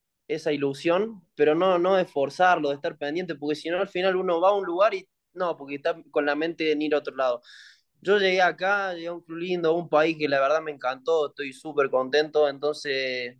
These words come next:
trato de disfrutar, de entrenarme, de, de entrenar siempre al cien y después que si se da en algún momento, bienvenido, y si no, de, de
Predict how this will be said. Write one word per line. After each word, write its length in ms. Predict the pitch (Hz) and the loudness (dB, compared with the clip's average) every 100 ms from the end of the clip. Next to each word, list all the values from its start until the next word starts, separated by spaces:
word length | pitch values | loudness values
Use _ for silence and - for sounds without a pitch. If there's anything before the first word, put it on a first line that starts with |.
| - | 2
trato 280 | 165 175 165 | 2 4 4
de 60 | |
disfrutar, 500 | 143 139 135 165 180 | 4 2 0 4 4
de 80 | 156 | 4
entrenarme, 600 | 143 127 135 151 165 151 | 0 -2 -2 0 -2 -2
de, 340 | 139 127 120 - _ _ _ _ _ | -4 -4 -8 -14 _ _ _ _ _
de 140 | - 147 | -4 -2
entrenar 380 | 143 151 170 | 0 2 2
siempre 300 | 165 170 170 | 2 -2 2
al 100 | 151 | 0
cien 320 | 143 175 214 196 | 0 0 0 2
y 80 | |
después 340 | 151 143 175 170 | 0 0 -4 -4
que 560 | 156 143 131 120 113 - - _ | -2 0 0 -2 -6 -8 -20 _
si 220 | - 156 | -4 -2
se 160 | 151 160 | 2 4
da 140 | 196 | 6
en 80 | 208 | 6
algún 220 | 185 185 | 4 2
momento, 320 | 170 190 185 | 2 0 0
bienvenido, 540 | 170 147 143 147 202 214 | -2 -2 -2 -2 0 0
y 80 | 156 | -2
si 180 | - | -8
no, 300 | 156 208 190 | -6 -4 -2
de, 260 | 147 131 131 | -2 -2 -4
de 240 | 120 135 | -6 -6